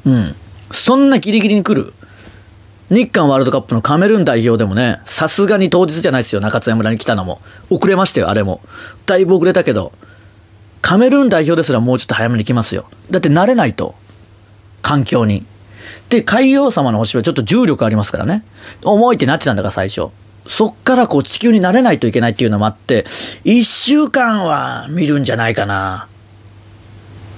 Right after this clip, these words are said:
一週間は早めに帰ってくるんじゃないかな。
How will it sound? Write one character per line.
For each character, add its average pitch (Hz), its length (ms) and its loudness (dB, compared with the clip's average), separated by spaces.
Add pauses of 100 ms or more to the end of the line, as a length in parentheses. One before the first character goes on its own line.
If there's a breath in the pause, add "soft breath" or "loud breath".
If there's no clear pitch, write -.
(640)
一 214 140 2
週 262 420 2
間 220 180 2
は 175 60 0
早 151 160 0
め 147 100 0
に 139 80 0
帰 139 100 -4
っ 139 60 -4
て - 100 -6
く 139 80 0
る 120 60 0
ん - 20 -2
じ 107 60 0
ゃ 104 40 2
な 107 120 0
い 98 60 -4
か 98 100 -8
な。 92 260 -10